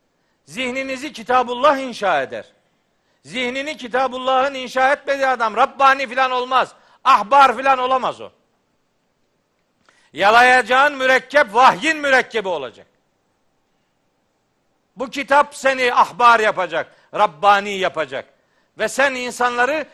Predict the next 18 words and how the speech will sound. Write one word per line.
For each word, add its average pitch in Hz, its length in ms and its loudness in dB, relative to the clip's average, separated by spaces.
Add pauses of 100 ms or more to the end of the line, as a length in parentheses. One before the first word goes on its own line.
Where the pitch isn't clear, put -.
(140)
kötülüklerden 240 800 -4
alıkoyacaksın. 214 840 -4 (640)
Bir 269 120 -10
taraftan 269 560 2
bu, 262 60 -4 (320)
bu 240 120 -2
hakikatler 247 720 -2
burada 247 300 -8
duruyor. 196 280 -10 (420)
Bir 180 80 -14
taraftan 247 460 0
Peygamberimiz 240 760 -2
ne 277 160 -2
buyurdu? 240 480 -12 (920)
"Men 214 280 -6
ra'a 240 320 4
minkum 247 400 -10
münkeren 262 600 -6